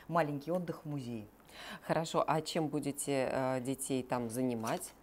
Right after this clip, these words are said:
Speaker 1: То есть вот первая смена у нас начинается на следующей неделе. Их будет две в этом году. То есть мы решили, что очень удобно.
Speaker 2: А это первый опыт такой, да, музей?
Speaker 1: Нет,
Speaker 2: Вот
Speaker 1: это
Speaker 2: именно
Speaker 1: уже
Speaker 2: лагерей,
Speaker 1: не
Speaker 2: э,
Speaker 1: первый год, это
Speaker 2: нет?
Speaker 1: третий год мы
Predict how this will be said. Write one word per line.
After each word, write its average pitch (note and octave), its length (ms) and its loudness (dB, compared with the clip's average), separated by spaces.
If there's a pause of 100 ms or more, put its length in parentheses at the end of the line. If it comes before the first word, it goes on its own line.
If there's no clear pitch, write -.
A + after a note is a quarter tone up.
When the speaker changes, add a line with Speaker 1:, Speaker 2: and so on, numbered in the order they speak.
(160)
Speaker 1:
То - 40 -12
есть D#3+ 80 -6
вот F#3+ 80 -2
первая B3+ 280 6
смена A#3+ 320 2
у G3+ 40 2
нас F#3 200 -2
начинается D#3+ 600 -4 (100)
на D3+ 140 -6
следующей C#3 400 -8
неделе. F3+ 480 -2 (220)
Их D#3+ 120 -2
будет D3 240 -4
две C#3 340 -2 (120)
в G3 40 -6
этом G#3 220 -4
году. A3+ 300 0
То A3+ 60 -16 (120)
есть - 140 -12
мы F3+ 100 0
решили, E3+ 320 -2
что - 180 -4
очень E3 280 -4
удобно. D3+ 240 2
Speaker 2:
А - 20 6
это D#3+ 160 2
первый C#3+ 360 2
опыт - 280 -6
такой, A#2+ 300 -4
да, E3+ 160 2
музей? F3+ 320 2
Speaker 1:
Нет, C#3 100 4
Speaker 2:
Вот - 120 4
Speaker 1:
это F#3 80 4
Speaker 2:
именно F3+ 260 4
Speaker 1:
уже F3+ 120 10
Speaker 2:
лагерей, F3 300 6
Speaker 1:
не G#3+ 120 6
Speaker 2:
э, - 100 0
Speaker 1:
первый E3 280 4
год, E3 340 -2
это G#3+ 80 -2
Speaker 2:
нет? F3+ 200 -2
Speaker 1:
третий E3+ 380 -2
год D#3+ 320 -4
мы G3 160 0